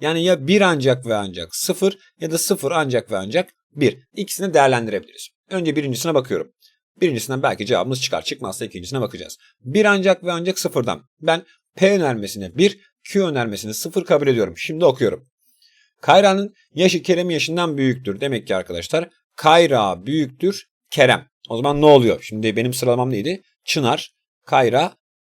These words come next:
Kayra, Kerem. O zaman ikinci, üçüncüden büyük olacak. İkinci, Kayra, Kerem. İkinci, üçüncüden büyük olacak. Bakıyorum.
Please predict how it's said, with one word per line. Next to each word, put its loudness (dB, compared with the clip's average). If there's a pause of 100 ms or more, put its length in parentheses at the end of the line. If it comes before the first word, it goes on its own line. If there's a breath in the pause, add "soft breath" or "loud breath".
(400)
Kayra, -2 (680)
Kerem. 4 (120)
O -4
zaman -2 (300 soft breath)
ikinci, 0 (320)
üçüncüden 0
büyük 0
olacak. -2 (100)
İkinci, -2 (200)
Kayra, -2
Kerem. -4 (140)
İkinci, -6
üçüncüden -4
büyük 0
olacak. -2
Bakıyorum. 0